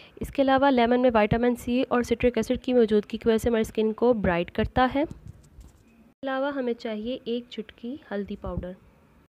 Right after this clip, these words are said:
हल्दी एक्ने के लिए बहुत मुफीद है। उसके अलावा ये डैमेज स्किन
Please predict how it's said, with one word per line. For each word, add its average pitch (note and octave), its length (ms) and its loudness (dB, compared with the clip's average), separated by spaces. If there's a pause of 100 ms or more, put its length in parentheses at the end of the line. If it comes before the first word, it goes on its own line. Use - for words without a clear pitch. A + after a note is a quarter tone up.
(1400)
हल्दी A#3+ 460 4
एक्ने A#3 260 0
के B3 120 0
लिए B3 100 6
बहुत A3 320 2
मुफीद G#3 420 0
है। B3+ 120 6
उसके B3+ 220 6
अलावा G#3 300 6
ये G#3+ 320 4 (380)
डैमेज G#3 440 4
स्किन A3 440 -2